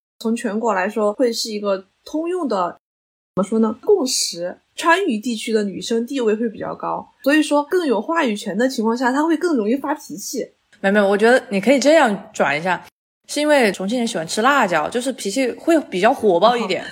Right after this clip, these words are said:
Speaker 1: 那你这样说，男生也很火爆呀。<laughs>
Speaker 2: 是的呀。
Speaker 1: 哦。
Speaker 2: <laughs> 所以我没有找重庆人呐。
Speaker 1: 我就是因为年轻的时候生气生的太多了。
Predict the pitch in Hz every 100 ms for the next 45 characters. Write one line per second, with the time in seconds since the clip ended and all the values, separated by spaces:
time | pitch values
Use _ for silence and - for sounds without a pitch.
0 | - 320 285 233 320 311 262 202 190 262
1 | 285 240 220 220 175 190 202 196 - 202
2 | 208 208 - _ - - 226 - 240 -
3 | - - _ _ _ - - _ _ -
4 | 294 285 226 175 - - - 285 370 311
5 | 277 - 196 202 214 277 254 262 - _
6 | - 208 220 - _ - - - - 320
7 | 349 349 262 214 330 240 226 214 214 254
8 | 196 196 214 - 277 - - - - 269
9 | - 320 - - _ _ _ 202 202 359
10 | - 302 240 254 277 220 185 220 277 277
11 | 233 214 175 - 220 _ - 277 285 -
12 | 277 262 240 240 226 202 196 -